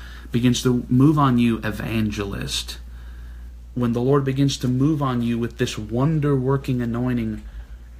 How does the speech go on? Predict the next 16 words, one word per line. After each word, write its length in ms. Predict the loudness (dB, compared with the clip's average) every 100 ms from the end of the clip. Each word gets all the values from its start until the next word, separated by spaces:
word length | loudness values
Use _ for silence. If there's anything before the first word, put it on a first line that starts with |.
| -4
don't 240 | 0 2
be 100 | 2
afraid 600 | 0 0 2 2 2 -4 -6
of 300 | -6 -6 -4
being 240 | -2 0
misunderstood. 760 | -2 -2 -4 -4 -6 -4 -2 -2
You're 100 | -2
going 420 | 0 2 0 -2
to 80 | -6
be 120 | -8
misunderstood. 800 | -6 -6 -6 -8 -8 -6 -6 -2
You're 120 | -2
going 280 | 0 0 0
to 60 |
be 140 | -4 -8
misrepresented. 880 | -6 -8 -8 -8 -8 -6 -8 -8